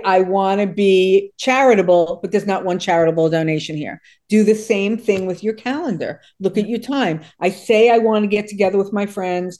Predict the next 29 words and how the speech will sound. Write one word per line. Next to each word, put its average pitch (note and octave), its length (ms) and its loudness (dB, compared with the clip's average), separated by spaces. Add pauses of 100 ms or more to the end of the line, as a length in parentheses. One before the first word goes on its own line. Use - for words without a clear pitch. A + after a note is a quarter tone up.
(200)
I F3 60 0
say F#3+ 340 2
I G#3 80 4
wanna G3 280 2
get F#3+ 180 2
outside F#3 580 0
more. F3 260 -4 (220)
I F3 80 0
say F#3+ 320 2
I G#3+ 100 4
wanna G3+ 260 0
get G3 180 0
to G#3+ 100 -8
the G#3+ 80 4
museum. F#3 640 2 (280)
Did A3 160 4
I A#3 360 0
pencil A#3+ 360 -2
that A#3+ 180 2
in? B3 380 -6 (180)
Did A#3 160 2
I A3+ 120 2
make A3 280 2
any A#3 260 0
effort A3+ 340 0
to G3+ 100 -8
do B3+ 260 2
it? D3 240 0 (320)
And B3+ 580 -2